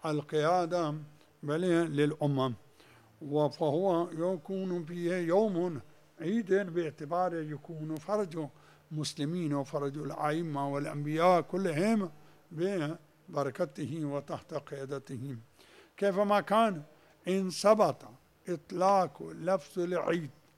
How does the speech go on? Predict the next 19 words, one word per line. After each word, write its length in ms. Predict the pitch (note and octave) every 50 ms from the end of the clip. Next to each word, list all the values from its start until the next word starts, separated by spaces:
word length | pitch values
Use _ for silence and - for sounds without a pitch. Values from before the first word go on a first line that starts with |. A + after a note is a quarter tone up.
| _ -
على 200 | - E3+ E3+ F#3
هذا 600 | F#3 F#3 F3+ E3 D#3 E3 F#3 F#3+ F#3 F3 F3+ F#3+
اليوم 560 | F#3 F3+ F3 E3 F3 F#3+ G3 F#3 E3+ D3+ C#3 C3 - - - _ _ _ _
في 140 | - G3 F#3
الشرع 500 | D#3+ - - - G3+ A3 G3 F#3+ D#3 E3
المقدس، 760 | F#3 F3+ F3+ D#3+ - F#3 F#3 D#3+ D#3+ G3+ G#3+ G#3+ G3 - - - - - _ _ _
فيثبت 880 | _ - D#3+ D#3+ D3+ E3 F#3 F#3+ F#3 - - - F3+ F3+ - F#3+ G3 - - _ -
الاستحباب 880 | D#3+ D3+ D#3+ D#3+ - - - - C3 A#2+ B2+ C3 D3+ E3 E3+ E3 D#3 D3 - - - - - - _ _
بمقتضى 800 | D3+ D3 D3 D#3 F3+ F#3+ F#3 - - G#3 G3+ D#3+ E3+ E3 D#3+ D3
ما 180 | D3 D3 C#3+ C#3+
ورد 500 | D3 D3+ E3 F3 F3 D#3 D3 C#3+ C#3+ D3
في 260 | D3 - E3 D3 B2+
حديث 420 | - D3 C3+ D3+ E3 D#3 - -
أربعمائة 720 | - - C3+ C#3 C#3 C#3+ C#3+ D3+ E3+ F#3 F#3+ F#3+ F#3 F3+ F3 - - - - - - - _ _
من 320 | - D#3+ E3 F3+ F3 D#3 D3
اقتص-، 500 | - D#3 D3+ - - - D#3+ C#3 - -
من 260 | D#3+ D3+ D#3+ D#3+ D#3
استحباب 640 | D3 C3+ - - D#3 B2 B2+ C#3+ E3+ F#3 F#3 D#3+ D#3+
الغسل 560 | D#3 D#3 D#3 G#3 G3 - - F3+ E3 D#3+